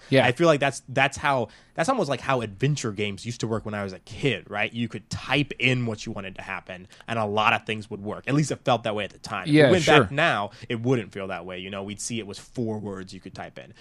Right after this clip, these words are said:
Speaker 1: Right.
Speaker 2: But at the time, it felt like that. And if, if games like Heavy Rain can get to that point, kind of back to the way those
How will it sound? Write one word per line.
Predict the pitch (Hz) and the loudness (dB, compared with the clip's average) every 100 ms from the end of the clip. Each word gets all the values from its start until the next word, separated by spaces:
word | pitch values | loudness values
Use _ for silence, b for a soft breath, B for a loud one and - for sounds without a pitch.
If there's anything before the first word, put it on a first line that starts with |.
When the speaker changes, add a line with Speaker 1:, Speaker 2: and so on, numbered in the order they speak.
| - | -4
Speaker 1:
Right. | 95 | -2
Speaker 2:
But | |
at | 131 | -2
the | 123 | -2
time, | - 208 170 113 | -4 0 0 -4
it | |
felt | - 208 196 113 | -4 2 2 2
like | 95 - | -8 -12
that. | 76 80 | -18 -14
And | 110 110 110 101 b b b _ _ - | -12 -10 -12 -16 b b b _ _ -4
if, | 120 - 113 107 | -4 -4 -16 -8
if | 123 - - | -8 -8 -10
games | 120 143 143 120 | -2 0 0 -2
like | 127 - | -4 -4
Heavy | 127 123 | -4 -4
Rain | 110 113 110 | -4 -6 -8
can | 104 | -8
get | 107 - | -6 -6
to | 101 | -6
that | 95 - | -6 -6
point, | - 147 98 - B | -2 -2 -2 -6 B
kind | - 113 | -6 -6
of | 92 - | -6 0
back | 131 120 - | 2 2 0
to | 117 | -6
the | 107 | -4
way | 110 | -4
those | 107 | -6